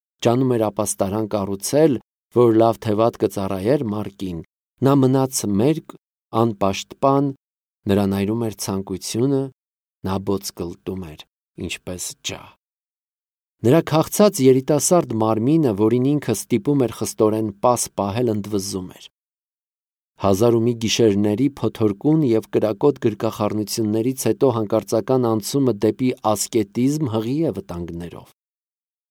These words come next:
Ցանկությունը նման է կոկաինի, նրանից կարելի է ետ սովորել միայն աստիճանաբար մեծ զգուշությամբ։ Կոտրելով ինքդ քեզ,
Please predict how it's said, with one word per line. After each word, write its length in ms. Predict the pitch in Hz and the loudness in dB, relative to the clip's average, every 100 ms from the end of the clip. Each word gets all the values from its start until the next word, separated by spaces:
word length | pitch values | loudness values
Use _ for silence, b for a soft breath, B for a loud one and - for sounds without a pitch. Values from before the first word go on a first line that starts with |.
| _ _ - | _ _ -4
Ցանկությունը 600 | 120 107 127 - 135 139 | 0 2 0 2 2 4
նման 360 | 131 123 123 | 4 2 2
է 80 | 131 | 0
կոկաինի, 760 | 131 120 104 117 113 113 120 113 92 _ _ | 2 2 2 2 2 0 0 0 -2 _ _
նրանից 500 | 117 113 113 117 120 - | 2 2 2 2 -2 -2
կարելի 420 | - 107 113 113 | 0 2 2 2
է 100 | 120 | 2
ետ 260 | 107 127 131 | 4 4 2
սովորել 640 | - 117 110 104 110 131 | 0 2 4 2 2 2
միայն 380 | 143 113 110 117 | 0 0 0 0
աստիճանաբար 920 | 117 - 120 104 107 110 110 117 143 139 _ _ | -2 -2 -4 -4 -2 0 2 4 4 0 _ _
մեծ 320 | 107 101 113 | 0 0 0
զգուշությամբ։ 880 | 117 107 127 - 139 - 170 139 90 - _ _ _ _ _ _ _ _ _ _ | -4 -4 -4 -4 -6 -4 -2 -4 -6 -18 _ _ _ _ _ _ _ _ _ _
Կոտրելով 640 | 110 110 107 104 104 107 107 | 2 2 4 2 2 2 0
ինքդ 360 | 123 - 151 - | -2 -2 -4 -2
քեզ, 300 | 156 165 | 2 4